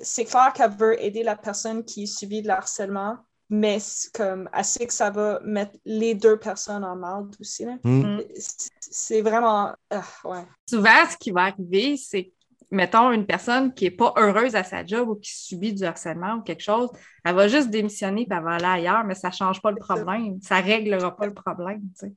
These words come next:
Speaker 2: C'est, c'est là
Speaker 1: Tout
Speaker 2: qu'on
Speaker 1: à
Speaker 2: voit que
Speaker 1: fait.
Speaker 2: c'est vraiment une culture d'entre-,
Speaker 3: Mm.
Speaker 2: pas d'entreprise, c'est une culture de métier pratiquement, parce que là,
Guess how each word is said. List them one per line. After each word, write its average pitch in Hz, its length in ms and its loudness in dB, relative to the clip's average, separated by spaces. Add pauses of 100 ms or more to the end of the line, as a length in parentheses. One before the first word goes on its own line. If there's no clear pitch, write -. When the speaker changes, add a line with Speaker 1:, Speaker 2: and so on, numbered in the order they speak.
(260)
Speaker 2:
C'est, 143 140 4
c'est 139 140 4
là 151 80 6
Speaker 1:
Tout 165 60 2
Speaker 2:
qu'on 127 100 6
Speaker 1:
à - 20 4
Speaker 2:
voit 123 120 4
que 139 40 -2
Speaker 1:
fait. 135 80 2
Speaker 2:
c'est 110 80 4
vraiment 110 200 4
une 131 180 4
culture 123 580 -2
d'entre-, 104 760 2
Speaker 3:
Mm. - 40 -14 (140)
Speaker 2:
pas 165 100 4
d'entreprise, 151 720 4
c'est - 80 4
une 113 160 4
culture 139 600 2
de 110 520 4 (140)
métier 117 640 2
pratiquement, 117 540 0
parce 90 200 -6
que 101 100 2
là, 139 320 8